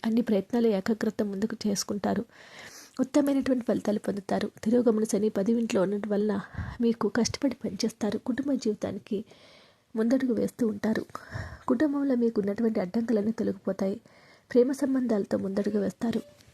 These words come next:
ముఖ్యంగా ఈ యొక్క రాశి వారికి ఆరోగ్య దృక్కోణం గురించి మాట్లాడినట్లయితే ఈ యొక్క మాసంలో వివేకం మరియు జాగ్రత్త నింపాలి. ప్రారంభంలో కుజుడు మరియు బృహస్పతి ఎనిమిది ఇంట్లో ఉంటారు.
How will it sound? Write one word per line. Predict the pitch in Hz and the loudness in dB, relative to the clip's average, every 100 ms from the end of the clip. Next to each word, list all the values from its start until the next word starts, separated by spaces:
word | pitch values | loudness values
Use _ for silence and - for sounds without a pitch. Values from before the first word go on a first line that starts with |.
| _ _ _ _ _ - - - - | _ _ _ _ _ -20 -20 -20 -12
ముఖ్యంగా | 269 - 294 285 | -8 -6 2 4
ఈ | |
యొక్క | 240 233 | 4 4
రాశి | 226 220 262 | 2 2 2
వారికి | 220 202 - 214 196 - - - | 2 2 2 2 0 -2 -10 2
ఆరోగ్య | 233 277 262 285 | 6 6 6 4
దృక్కోణం | 220 208 - 262 | 2 2 2 2
గురించి | 254 247 226 226 | 4 2 2 0
మాట్లాడినట్లయితే | 208 - 240 226 226 - 175 175 240 | -2 0 -2 0 -2 0 -2 2 4
ఈ | |
యొక్క | 214 - 208 | 4 2 0
మాసంలో | 202 214 220 226 240 | 2 0 2 2 2
వివేకం | 190 190 226 262 | 2 4 4 4
మరియు | 233 233 220 | 0 2 2
జాగ్రత్త | 208 196 220 - | 2 2 -2 -2
నింపాలి. | 214 196 196 190 196 | -2 0 0 0 0
ప్రారంభంలో | - 233 262 294 277 269 | 0 2 2 0 0 0
కుజుడు | 190 208 | 2 2
మరియు | 220 220 208 | 2 2 2
బృహస్పతి | 202 180 - 247 | 0 -2 -2 0
ఎనిమిది | 208 190 226 | 2 2 0
ఇంట్లో | 214 - 208 | 0 0 0
ఉంటారు. | 190 202 208 | 0 -2 0